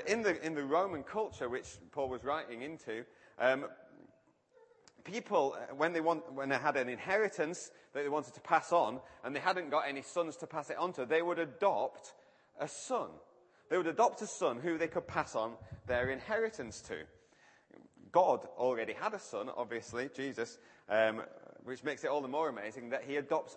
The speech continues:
us into his family. But when Paul speaks of adoption as sons, he's talking about us all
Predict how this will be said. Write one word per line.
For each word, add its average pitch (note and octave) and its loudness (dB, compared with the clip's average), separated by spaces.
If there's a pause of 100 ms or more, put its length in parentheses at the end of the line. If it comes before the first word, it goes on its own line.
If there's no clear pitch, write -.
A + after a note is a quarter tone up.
us F#3 -8
into A#2+ -14
his G#2 -16
family. E2+ -10 (840)
But A3 6
when D4+ 4
Paul B3+ 6
speaks G#3 -2
of E3 0 (280)
adoption F#3 0 (100)
as D#3 -2
sons, - -6 (640)
he's A#3+ -4
talking A#3+ 2
about A2+ -2
us C#3+ -2
all D#3+ 6